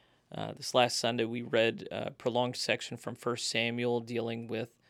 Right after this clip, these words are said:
uh, the birth of Samuel and his, his mother Hannah's, um, struggles and, and helping that happen, and just what a wonderful husband Elkanah is. Actually, I didn't talk about that very much. I ended up talking a lot about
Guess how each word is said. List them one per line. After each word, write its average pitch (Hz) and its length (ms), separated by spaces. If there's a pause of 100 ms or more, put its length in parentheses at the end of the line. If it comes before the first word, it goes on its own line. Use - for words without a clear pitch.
(520)
uh, 110 340
the - 140
birth 151 300
of 139 100
Samuel 131 720
and 117 160
his, 117 340 (120)
his 113 240
mother 110 300
Hannah's, 107 460 (760)
um, - 340 (280)
struggles 123 680
and, 107 220 (160)
and 117 120
helping 113 300
that 110 140
happen, 113 500 (640)
and 113 260
just 113 220
what 104 100
a 107 40
wonderful 110 500 (400)
husband 120 400
Elkanah 117 580
is. 117 220
Actually, 131 320
I 123 40
didn't 123 200
talk - 260
about 117 220
that 104 180
very 113 220
much. 117 320
I 117 80
ended 113 160
up - 100
talking 117 420
a 117 60
lot 113 220
about 113 320